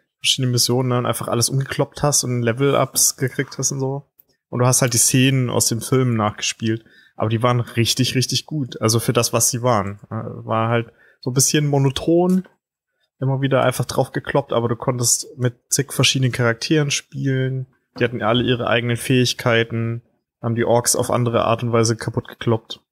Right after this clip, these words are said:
Konntest mit, äh, Gandalf halt zaubern und was weiß ich was alles.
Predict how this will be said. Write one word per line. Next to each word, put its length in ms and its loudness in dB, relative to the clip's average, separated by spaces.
Konntest 380 -2
mit, 280 -2
äh, 640 0
Gandalf 520 2
halt 260 2
zaubern 520 2
und 160 -4
was 140 -4
weiß 120 -6
ich 160 -12
was 180 -2
alles. 400 -4